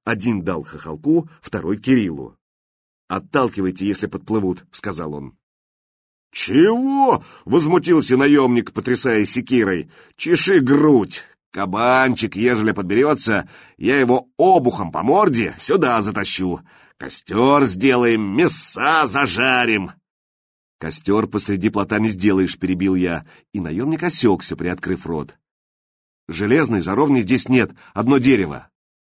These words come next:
«А, псевдоплотью те по башке!» —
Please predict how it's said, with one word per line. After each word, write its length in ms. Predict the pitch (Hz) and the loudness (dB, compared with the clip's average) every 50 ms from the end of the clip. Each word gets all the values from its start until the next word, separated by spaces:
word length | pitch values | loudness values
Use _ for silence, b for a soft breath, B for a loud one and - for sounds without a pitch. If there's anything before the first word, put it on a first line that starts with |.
| _ _ _ _ _ _ _ _ _ _ - | _ _ _ _ _ _ _ _ _ _ -8
«А, 380 | - 87 92 92 90 85 - | -6 -4 -2 -2 -2 -4 -6
псевдоплотью 1300 | 156 - - - - - 175 147 101 87 82 110 117 104 104 107 117 139 170 156 - - - 131 143 | -8 -8 -6 -6 -4 -2 -4 -4 -4 -6 -6 -6 -6 -4 -4 -2 0 2 2 0 -2 -4 -2 -2 -2
те 320 | 135 - - - 143 147 123 | -2 -2 -4 -2 -2 -2 -2
по 300 | - - _ - 151 131 | -4 -6 _ -4 -4 -4
башке!» — 720 | 107 98 127 117 - - - - - 170 156 135 107 | -2 -4 -4 -4 -4 -6 -6 -2 0 2 2 2 0